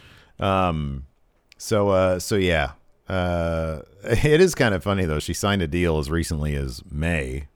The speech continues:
according to P W Insider anyways. Uh, but, uh, one source told them that it happened much sooner than all, than that, but all sides opted to keep it quiet so they can strategize. I mean, that's still two months ago.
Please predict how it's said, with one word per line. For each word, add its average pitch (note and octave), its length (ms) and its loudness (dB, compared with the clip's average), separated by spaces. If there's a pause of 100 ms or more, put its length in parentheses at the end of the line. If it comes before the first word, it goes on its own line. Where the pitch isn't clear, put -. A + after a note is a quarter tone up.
according D2+ 220 -2
to C2 40 -8
P D2+ 120 0
W C2+ 260 -4
Insider C2+ 400 -4
anyways. B1+ 440 -8 (800)
Uh, D2 500 0
but, E2+ 560 0
uh, D#2+ 380 2
one F#2 340 -2
source A2+ 320 0
told A2 300 0
them A2 200 0
that F2+ 160 4
it E2+ 80 0
happened E2+ 300 0
much F2 180 -2
sooner A2 380 2
than D#2+ 240 -2
all, E2 320 -2
than D2+ 240 -4
that, F#2 320 0
but E2+ 100 -4
all E2+ 160 2
sides D#2+ 300 0
opted D#2+ 220 -2
to C#2 80 -10
keep D#2 160 -6
it D2 40 -10
quiet D#2+ 220 -2
so - 80 -6
they D#2 80 -2
can C#2+ 80 -4
strategize. D#2 480 -2
I D2 60 -6
mean, E2 120 -2
that's A2+ 140 -6
still - 160 -2
two - 240 -4
months F#2 280 -4
ago. - 340 -12